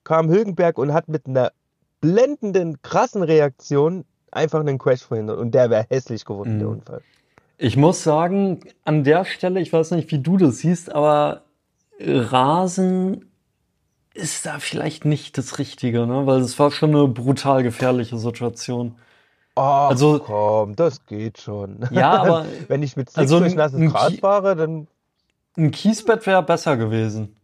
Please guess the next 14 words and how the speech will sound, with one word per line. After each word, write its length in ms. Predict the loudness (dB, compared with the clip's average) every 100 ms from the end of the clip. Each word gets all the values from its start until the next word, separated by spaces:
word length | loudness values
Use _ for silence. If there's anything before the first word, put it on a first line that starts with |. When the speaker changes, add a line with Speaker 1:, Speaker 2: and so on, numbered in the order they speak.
| _ _ _ -4
Speaker 2:
Also 220 | 0 2
ein 120 | 2 2
Kiesbett 500 | 0 0 0 0 0
wär 140 | 0
auf 180 | -2 -4
jeden 340 | -2 -2 -2
Fall 240 | 0 0 0
genauso, 960 | 0 0 0 -2 0 2 2 0 -2
äh, 180 | -6 -6 -10 _ _ _ _ _ _ _ _ _ -8
genauso 440 | 0 4 4 2 0
bescheuert, 500 | -2 0 0 2 2
Speaker 1:
Ah, 140 | 0
du, 240 | -2 -6 -8
du, 140 | -16